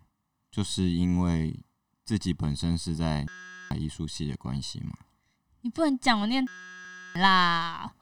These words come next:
Speaker 1: 我会把学校逼掉，妹。
Speaker 2: <laughs> 好，好，好，反正我，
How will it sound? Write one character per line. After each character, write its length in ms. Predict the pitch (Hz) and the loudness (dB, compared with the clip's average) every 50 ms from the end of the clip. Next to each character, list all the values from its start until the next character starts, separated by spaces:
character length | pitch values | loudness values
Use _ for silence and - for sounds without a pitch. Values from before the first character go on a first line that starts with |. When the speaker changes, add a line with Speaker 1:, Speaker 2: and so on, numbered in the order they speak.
| - | -2
Speaker 1:
我 40 | - | 2
会 140 | 98 107 107 | 4 6 6
把 120 | 107 87 | 6 6
学 160 | 82 - 90 85 | 4 4 0 2
校 160 | - 104 98 | 4 4 4
逼 220 | - - 101 98 95 | 4 4 4 4 6
掉， 240 | - 123 110 95 | 8 8 10 10
妹。 240 | 87 92 95 92 85 87 | 10 8 8 6 6 4
Speaker 2:
<laughs> 80 | - - - | 0 -4 -2
好， 120 | - 208 208 - - 240 - - - - - - - - - | 0 0 0 0 -4 -8 -10 -10 -14 -14 -14 -16 -10 0 2
好， 180 | 214 202 214 247 247 - - 240 277 - - | 4 4 4 4 2 2 2 2 2 2 4
好， 180 | - 214 226 | 4 4 6
反 160 | 254 277 254 277 | 6 4 4 4
正 100 | 349 359 | 4 4
我， 160 | 269 226 | 4 2